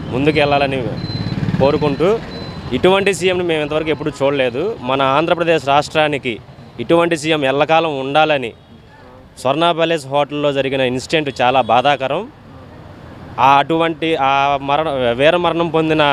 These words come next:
మృతులకి, వారి కుటుంబానికి సహాయార్థంగా యాభై లక్షలు ప్రకటించడం అనేది మన దేశ చరిత్రలోనే మొట్టమొదటి సీఎంగా మా జగనన్న చరిత్రలో నిలుస్తాడని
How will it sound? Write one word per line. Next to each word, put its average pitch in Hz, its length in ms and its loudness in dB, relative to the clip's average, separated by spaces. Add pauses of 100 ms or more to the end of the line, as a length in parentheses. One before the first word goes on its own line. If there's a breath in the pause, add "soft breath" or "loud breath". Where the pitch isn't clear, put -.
(160)
మృతులకి, 143 520 2 (160)
వారి 120 240 0
కుటుంబానికి 151 580 0 (120)
సహాయార్థంగా 131 720 -2
యాభై 135 340 0
లక్షలు 143 300 -4
ప్రకటించడం 131 480 -4
అనేది 131 260 2 (840 loud breath)
మన 139 140 4 (140)
దేశ 160 160 2 (160)
చరిత్రలోనే 156 720 0 (640)
మొట్టమొదటి 156 640 -2
సీఎంగా 147 420 2 (260)
మా 113 80 -6 (220)
జగనన్న 147 360 2 (440)
చరిత్రలో 165 520 2 (100)
నిలుస్తాడని 147 560 -2